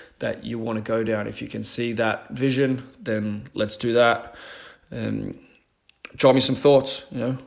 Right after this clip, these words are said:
what comes up for you with this? I think somewhere inside you, you know what the dream is. If you don't, then just sit, breathe, listen, and y-, you will have some clarity about what the next step is. Just take the next step. It's okay.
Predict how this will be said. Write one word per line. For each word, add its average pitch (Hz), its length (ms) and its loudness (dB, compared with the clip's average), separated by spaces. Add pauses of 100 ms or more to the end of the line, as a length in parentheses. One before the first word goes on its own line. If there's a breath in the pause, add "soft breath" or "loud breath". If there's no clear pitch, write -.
(140)
what 127 120 2
comes 135 280 4
up 135 140 8
for 123 180 4
you 110 120 4
with 110 180 -4
this? - 380 -2 (1040 soft breath)
I - 60 -8
think 139 220 0
somewhere 127 360 4
inside 117 380 6
you, 117 60 -4
you 113 180 -2
know 117 240 4
what 113 180 0
the 107 80 -4
dream 113 300 0
is. 104 360 -6
If - 180 -10
you 113 80 -2
don't, 120 380 4
then 107 180 -2
just - 400 -4
sit, - 580 0
breathe, 113 440 0 (120)
listen, 107 600 -6 (720 loud breath)
and 107 420 -8
y-, - 160 -18
you 55 840 -8
will 117 200 2
have 117 180 2
some 110 160 -4
clarity 110 480 2
about 104 280 -4
what 113 140 -4
the 110 80 -6
next 110 260 -4
step - 280 -10
is. - 240 -14
Just - 220 -8
take 139 160 2
the 135 100 2
next 131 180 -2
step. - 480 -2 (240)
It's - 200 -10
okay. 110 380 -4